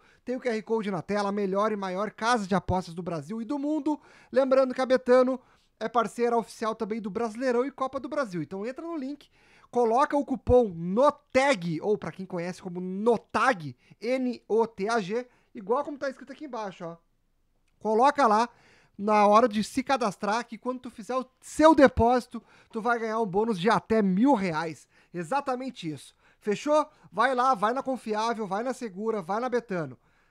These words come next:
Tá aí o link no comentário fixado. Tu tem que ter mais de dezoito anos e, obviamente, jogue com responsabilidade, rapaziada. Vamos lá, então. Bora! O que temos para falar sobre Renato? Hoje, o Meneghetti, né?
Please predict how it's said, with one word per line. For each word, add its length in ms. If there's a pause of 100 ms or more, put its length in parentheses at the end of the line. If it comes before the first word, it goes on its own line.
(400)
Tá 120
aí 120
o 80
link 400 (160)
no 120
comentário 480
fixado. 560
Tu 100
tem 140
que 80
ter 100
mais 320
de 80
dezoito 300
anos 320 (320)
e, 40
obviamente, 520
jogue 260
com 200
responsabilidade, 1500
rapaziada. 560 (420)
Vamos 200
lá, 100
então. 380 (240)
Bora! 420 (1120)
O 100
que 140
temos 240
para 220
falar 320
sobre 200
Renato? 480 (460)
Hoje, 480
o 80
Meneghetti, 600
né? 260